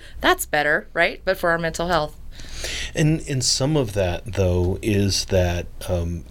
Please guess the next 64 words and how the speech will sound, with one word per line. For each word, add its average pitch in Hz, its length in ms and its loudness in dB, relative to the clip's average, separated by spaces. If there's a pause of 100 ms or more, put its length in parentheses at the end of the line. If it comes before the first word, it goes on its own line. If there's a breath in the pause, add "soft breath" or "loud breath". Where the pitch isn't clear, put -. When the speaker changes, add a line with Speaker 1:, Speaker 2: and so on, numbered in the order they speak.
(160)
Speaker 2:
it, - 180 -4
it 113 320 0
always 113 300 4
seems 110 280 0
to 92 60 -6
come 95 280 0
afterwards, 87 680 0
right? 85 240 2
It's 92 220 2
when 117 160 2
Speaker 1:
Yeah. 131 80 2
Speaker 2:
we're 107 100 2
twisted - 440 0
up 87 180 0
in 87 100 2
knots 76 300 -4
that - 120 -4
we 92 140 0
reach 87 320 0
Speaker 1:
Yeah. 80 140 2
Speaker 2:
out, 80 100 -6
you 98 100 0
know, 87 100 2
let's 87 300 2
Speaker 1:
Yeah. 92 80 2
Speaker 2:
say, 85 160 -4 (640 loud breath)
for - 120 0
the 95 100 0
chiropractor, 110 760 2
where 104 240 2
I 123 100 4
know 110 200 2
you've, 95 460 0
I'm, 92 180 0
I'm 92 120 0
certain 104 260 4
you've 101 160 0
had 92 160 2
this 90 180 0
experience 107 720 0
where 90 240 2
after 95 260 -2
going 98 260 2
through 98 140 2
a - 20 -2
period 92 300 0
of - 100 0
time, 110 280 2
veterans 98 360 2
are 101 40 0
like, 87 140 0
"Well, 92 180 4 (220 loud breath)
why 123 120 0
aren't 139 120 2
they 123 100 2
teaching 135 320 0
this 120 100 2
stuff 123 260 2
in 113 80 -4
basic 120 320 2
training?" 101 380 2
Right? 117 120 2
Speaker 1:
Yeah. 143 80 2
Speaker 2:
Well, 147 140 0